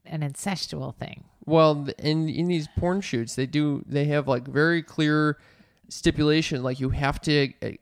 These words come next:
Speaker 2: a-, ac-, acknowledge that this was not a long-standing relationship, like, the, the stepmother is new to the family,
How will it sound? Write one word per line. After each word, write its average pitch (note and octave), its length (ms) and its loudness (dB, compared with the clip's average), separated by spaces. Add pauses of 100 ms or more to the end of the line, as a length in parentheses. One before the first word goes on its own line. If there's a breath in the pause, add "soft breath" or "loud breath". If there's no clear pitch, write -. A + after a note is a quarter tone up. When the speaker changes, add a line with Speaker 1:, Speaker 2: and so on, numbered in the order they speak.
Speaker 2:
a-, - 260 -6
ac-, - 180 -6 (200)
acknowledge C#3+ 680 0
that C3 260 -2
this C#3+ 220 0
was C3+ 160 0
not C#3 260 2
a C3+ 60 0
long-standing C#3 720 0
relationship, C#3+ 600 -2
like, C3+ 160 2
the, B2+ 200 -2
the C3 100 -2
stepmother C#3+ 640 2
is C3 160 -4
new E3 300 2
to F3+ 100 0
the D3+ 100 0
family, D3+ 680 2